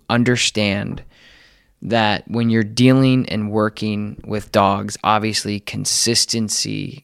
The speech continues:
is huge. Consistency is, like, the biggest thing. And you really have to make sure that when you're, when you're working with dogs, just like with parents,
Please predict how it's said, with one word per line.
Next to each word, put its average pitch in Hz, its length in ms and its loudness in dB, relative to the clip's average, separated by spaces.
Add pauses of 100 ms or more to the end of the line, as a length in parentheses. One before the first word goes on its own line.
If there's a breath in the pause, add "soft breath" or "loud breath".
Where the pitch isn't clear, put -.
is 101 540 -6
huge. - 760 -6
Consistency 110 760 -4
is, 101 160 -6
like, - 220 -6
the 104 80 -8
biggest 117 420 0
thing. - 340 -4 (840 loud breath)
And 120 120 4
you 110 120 2
really 135 260 8
have 117 240 0
to - 80 -6
make 101 220 -6
sure 107 240 0
that 101 180 -4
when 107 140 -2
you're, 104 380 -2
when 107 100 -4
you're 104 160 0
working 123 480 0
with 104 320 -2 (160)
dogs, 98 640 -2 (280)
just 117 220 -2
like 98 160 -4
with - 140 -12
parents, 110 560 0